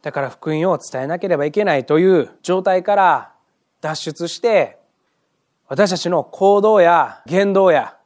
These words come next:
一つ一つが、そのところから福音が出ていくように、キリストの香りを放つように、そのようなクリスチャンに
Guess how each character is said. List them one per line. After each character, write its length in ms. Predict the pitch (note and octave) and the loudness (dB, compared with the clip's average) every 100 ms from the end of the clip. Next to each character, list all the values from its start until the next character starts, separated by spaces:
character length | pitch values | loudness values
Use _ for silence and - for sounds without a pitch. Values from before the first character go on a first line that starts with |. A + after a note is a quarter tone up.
| _ _ _ _ | _ _ _ _
一 240 | - F#3 | -10 -8
つ 120 | E3 | -6
一 220 | D3+ A3+ A3 | -6 -2 -2
つ 160 | D#3 | 0
が、 360 | E3 F3 A2+ - _ _ _ - | 0 0 -2 -12 _ _ _ -12
そ 160 | - G#3+ | -2 0
の 120 | A3 | 0
と 220 | A3 A3+ | 0 0
こ 120 | B3 | 2
ろ 100 | B3+ | 2
か 100 | B3+ | 2
ら 360 | A#3 G#3+ - - _ _ | 4 2 0 -12 _ _
福 240 | - - | -10 0
音 160 | G#3+ A3 | 0 4
が 380 | B3+ F#3 - _ _ _ - | 4 2 -2 _ _ _ -4
出 140 | G3 | 0
て 160 | G#3+ B3 | 2 2
い 60 | A#3 | 2
く 80 | A#3+ | 2
よ 140 | G3+ | 0
う 40 | |
に、 160 | C3+ G2+ _ _ _ _ _ _ _ _ _ _ _ _ _ _ _ _ _ | 0 -12 _ _ _ _ _ _ _ _ _ _ _ _ _ _ _ _ _
キ 120 | - E3 | -8 -6
リ 120 | D#3+ | -4
ス 80 | - | -4
ト 60 | |
の 100 | D3+ | -8
香 260 | D3 D#3 E3 | -4 -2 0
り 80 | G#3+ | 2
を 200 | F3 B2+ _ _ _ | 0 -2 _ _ _
放 300 | - G#3+ A3 | -10 0 0
つ 120 | - | 0
よ 140 | G#3 F3+ | -4 -4
う 40 | |
に、 180 | A2+ - _ _ _ _ _ _ _ | -6 -18 _ _ _ _ _ _ _
そ 220 | - A#3 | -4 -2
の 100 | B3 | 0
よ 60 | |
う 40 | B3 | 0
な 120 | F3+ | -2
ク 120 | - | 0
リ 100 | F#3 | -2
ス 80 | F3+ | -2
チ 60 | F3 | -6
ャ 60 | |
ン 100 | E3 | -6
に 300 | G3+ G#3+ C3+ | -4 -4 -6